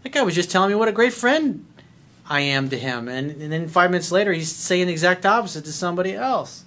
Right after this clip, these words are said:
Unfortunately, the world is full of people like that. And those kind of people, those vain and aspiring kinds of people, they tend to go into those kinds of things 'cause it gives them significance, 'cause they feel so insignificant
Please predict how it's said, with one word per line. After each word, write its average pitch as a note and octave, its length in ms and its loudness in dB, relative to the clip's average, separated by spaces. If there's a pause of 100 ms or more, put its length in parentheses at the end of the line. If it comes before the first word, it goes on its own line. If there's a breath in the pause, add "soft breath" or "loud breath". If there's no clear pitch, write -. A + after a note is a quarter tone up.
(1120)
Unfortunately, F#3+ 500 -6
the E3 100 -2
world D3+ 260 0
is D3+ 100 -4
full G3 320 0
of C3 100 -6
people C3 280 -6
like A#2 180 -8
that. C3 180 -6
And C3+ 100 -4
those F3+ 180 2
kind F#3 300 0
of E3 60 -6
people, F#3+ 340 -2
those C3 200 -4
vain C#3+ 360 -4
and D#3+ 160 -4
aspiring D#3 580 -2
kinds D#3 340 -6
of C#3 100 -12
people, F3 480 -8 (520 loud breath)
they F#3+ 80 -10
tend G#3 180 -4
to G3+ 60 -4
go E3 220 -4
into F#3+ 220 -2
those B2 220 -4
kinds A#2+ 320 -8
of A2+ 60 -16
things A#2+ 240 -10
'cause C3+ 180 -8
it C#3+ 80 -8
gives D#3+ 160 -4
them D3 100 -8
significance, D3+ 640 -6
'cause C3+ 120 -10
they D#3 120 -4
feel F#3+ 220 -2
so A3 240 -2
insignificant F3+ 1000 -4